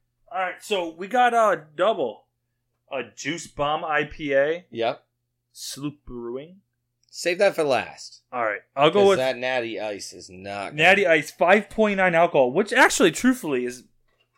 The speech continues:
Speaker 1: not that bad. I mean, really high for a, just a regular beer.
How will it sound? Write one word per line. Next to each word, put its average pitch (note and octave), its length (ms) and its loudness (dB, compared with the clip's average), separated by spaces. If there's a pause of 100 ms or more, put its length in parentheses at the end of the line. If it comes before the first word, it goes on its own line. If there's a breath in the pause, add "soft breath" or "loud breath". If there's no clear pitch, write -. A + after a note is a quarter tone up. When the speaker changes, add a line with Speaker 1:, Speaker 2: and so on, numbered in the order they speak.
Speaker 1:
not G#3 280 0
that A3 200 6
bad. D#3+ 400 2
I D3+ 40 -8
mean, C3+ 260 -8
really G#3 260 4
high D#3+ 240 2
for C3 260 -2
a, A2 60 -8
just B2+ 200 -14
a B2 40 -8
regular C3 320 -4
beer. B2+ 400 -10